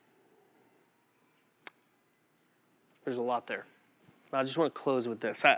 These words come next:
I, I want to invite us into a time where we actually think about how we live our life. I want us to think about the, the, the way you live your life and the invitation of following the way of Jesus is to slow down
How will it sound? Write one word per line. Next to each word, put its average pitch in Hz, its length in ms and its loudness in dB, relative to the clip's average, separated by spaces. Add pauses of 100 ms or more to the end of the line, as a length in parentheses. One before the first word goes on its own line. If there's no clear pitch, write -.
I, 139 120 -2 (160)
I 143 40 0
want 151 380 4
to 165 120 0
invite 143 460 4
us 139 320 -2
into 139 380 0
a 123 60 0
time 135 420 -2
where 127 100 0
we 131 220 2
actually 135 400 0
think 135 280 -4
about 131 220 0
how 135 160 -2
we 127 100 -2
live 123 200 -2
our 107 80 -8
life. 110 400 -10 (1400)
I - 20 4
want 180 120 6
us - 100 -2
to 156 80 -2
think 180 260 6
about 143 380 6
the, 147 260 0
the, 151 120 -2
the 147 140 -2
way 156 240 4
you 160 240 6
live 139 280 2
your 135 120 0
life 127 340 0
and 131 100 -2
the 139 100 -4
invitation 143 600 -2
of 113 100 -6
following 139 500 0
the 123 60 0
way 123 240 0
of 113 100 -4
Jesus 113 600 -6 (220)
is 170 240 -2
to 151 100 -12
slow 123 360 -4
down 107 200 -12